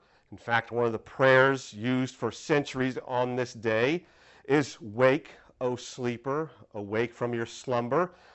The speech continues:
This day is meant to be a moment to bring us to notice things we haven't noticed,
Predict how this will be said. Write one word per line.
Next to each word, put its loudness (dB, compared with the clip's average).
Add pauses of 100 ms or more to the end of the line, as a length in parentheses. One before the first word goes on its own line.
(140)
This -2
day 6
is 0
meant -2
to -8
be -2
a 0
moment 2
to -6
bring -2
us -2 (140)
to -4 (720)
notice -2
things 0
we -4
haven't -4
noticed, -2